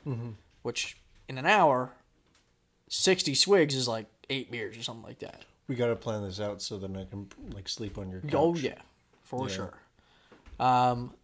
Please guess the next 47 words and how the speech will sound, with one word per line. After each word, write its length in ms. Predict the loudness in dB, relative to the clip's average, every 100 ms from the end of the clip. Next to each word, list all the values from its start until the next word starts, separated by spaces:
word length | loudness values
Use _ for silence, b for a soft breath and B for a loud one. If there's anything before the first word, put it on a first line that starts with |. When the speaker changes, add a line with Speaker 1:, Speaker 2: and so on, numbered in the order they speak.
| -8
Speaker 2:
the 200 | 0 4
other 240 | 8 8
way 240 | 8 6 4
that 100 | 2
we 140 | 0
could 100 | 0
do 140 | 0 0
it 60 |
is 120 | 0 2
every 280 | 0 0
ten 540 | -6 -6 -2 0 0 2
minutes 640 | 2 0 2 2 2 -2 -8 -10
we 100 | -8
take 220 | -6 -8
a 40 | -6
shot 540 | -4 2 2 2 -2 -10
of 140 | -10 -10 -16 0
liquor. 320 | 0 0 -4 -18 _ _ _ _ _ _ _ _ _ _ -20 -20 _ _ -14
Speaker 1:
Ooh. 220 | -8 0
Speaker 2:
So 120 | 4
that 160 | 6 6
would 140 | 4
be, 280 | 4 4 4
at 120 | 4
that 220 | 2 2
point, 260 | 0 -2 2
six 440 | 4 4 2 -2 -2
or 240 | 2 2
more 300 | 0 -2 -4
shots, 480 | -2 2 4 2 -2
which 160 | -2 0
is 100 | 0
not 240 | 0 -2
a 40 | -4
crazy 440 | -2 2 4 4
amount, 340 | 4 2 2 -4 -8
but 100 | 0
it's 100 | 0
a 40 | 2
power 380 | 2 2 2 -2
hour 200 | -2 0
Speaker 1:
It'll 140 | 0
Speaker 2:
for 60 | 2
Speaker 1:
get 120 | 0
Speaker 2:
sure. 80 | 0
Speaker 1:
us 120 | -4
there. 300 | -6 -8